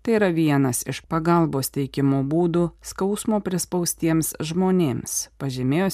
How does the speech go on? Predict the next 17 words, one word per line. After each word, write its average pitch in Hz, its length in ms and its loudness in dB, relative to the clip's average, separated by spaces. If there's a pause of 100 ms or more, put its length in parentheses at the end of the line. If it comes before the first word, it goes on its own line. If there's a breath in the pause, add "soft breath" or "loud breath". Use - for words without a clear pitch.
sesuo 143 480 -2
Alina 139 480 0
Petrauskaitė. 151 1000 -4 (420)
Vienuolės 151 560 4
vadovaujamos 139 760 0 (100)
redakcijos 135 640 -4
kolektyvą 170 640 -2
pasiekė 196 560 -2
taip 170 240 -4
pat 190 160 -4
karių 170 460 0 (100)
ir 170 160 -2
kapelionų, 175 760 0 (260)
patiriančių 147 720 0
dieviškosios 139 800 -2
apvaizdos 131 800 -4
veikimą, 196 480 0